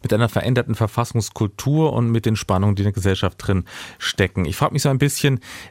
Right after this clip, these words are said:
wie hat vor dem Hintergrund eigentlich einer langen Zeit ganz gut funktionierenden demokratischen Institution, aber eben auch Verfassungskultur sich dann dieses System Trump entwickeln können? Ich habe von Ihnen in einem, ähm, Radiointerview gehört, Sie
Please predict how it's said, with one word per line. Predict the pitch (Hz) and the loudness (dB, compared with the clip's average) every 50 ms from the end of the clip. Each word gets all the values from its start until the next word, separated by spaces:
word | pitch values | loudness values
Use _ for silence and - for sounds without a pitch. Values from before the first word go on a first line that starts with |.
| - | -4
wie | 107 107 120 151 185 185 160 | 0 0 2 2 2 2 2
hat | 131 143 147 | 2 0 0
vor | - - 135 | 0 0 0
dem | 127 117 | 2 2
Hintergrund | 104 117 147 - 165 139 - - 143 147 143 - - | 2 2 2 2 0 -2 0 0 0 0 0 0 0
eigentlich | 113 113 107 - - | -2 -2 0 0 0
einer | 104 107 101 | 2 2 2
langen | 104 113 110 110 104 98 123 139 139 139 139 135 104 - | 2 0 2 2 2 2 2 2 2 2 2 0 -2 -4
Zeit | - - 123 107 110 117 - - | -2 0 2 2 2 0 -2 -2
ganz | - 110 98 - - | -2 -2 -2 -2 -2
gut | - 151 - | -4 -4 -2
funktionierenden | - 131 127 - - 117 117 113 113 120 120 117 117 110 107 - - - - - - | 0 -2 -2 0 2 2 2 4 4 2 2 2 2 0 0 -2 -6 -16 -16 -10 -4
demokratischen | - 110 104 98 - 110 110 107 110 - - | -2 -2 0 0 2 0 0 0 0 -2 -2
Institution, | 101 - - 110 - - - 131 151 156 | -2 -2 -2 -2 -2 2 2 2 2 2
aber | 101 117 131 - - | 2 2 2 2 0
eben | 143 139 - | 0 0 0
auch | 123 - | 0 0
Verfassungskultur | - 110 - - 156 - - 160 - - - - 151 139 - - 151 147 147 | 0 0 2 0 0 0 0 -2 -4 -4 -4 -2 -2 -2 0 0 2 2 2
sich | 131 127 120 - - | 2 0 -2 -2 0
dann | - 113 120 120 | 0 0 0 2
dieses | 107 107 107 107 101 - | 0 0 0 0 0 -2
System | 123 110 - - 120 110 113 110 - - - - - - - | -2 -2 -2 0 0 0 0 0 -4 -8 -20 -20 -20 -14 -6
Trump | - - 104 98 101 - - | 0 0 2 2 0 -2 -2
entwickeln | - 120 107 110 113 - - 92 87 | -4 -2 0 0 0 0 0 -2 -2
können? | - - 87 85 87 | 0 0 0 2 2
Ich | 90 - - | 0 0 -2
habe | 117 - | -2 0
von | - 131 123 | 0 -2 0
Ihnen | 113 - 120 120 | 0 0 0 2
in | 117 113 | 2 2
einem, | 107 107 107 104 104 107 101 - - | 2 2 2 2 2 2 0 0 0
ähm, | - 107 101 98 98 98 | 0 0 2 2 2 0
Radiointerview | 101 98 104 113 127 123 113 117 110 120 120 | 2 0 0 0 0 0 0 0 0 0 0
gehört, | 117 110 101 110 120 123 120 - | 2 2 2 2 2 0 0 -2
Sie | - - 113 110 107 104 98 | -2 0 2 2 2 2 0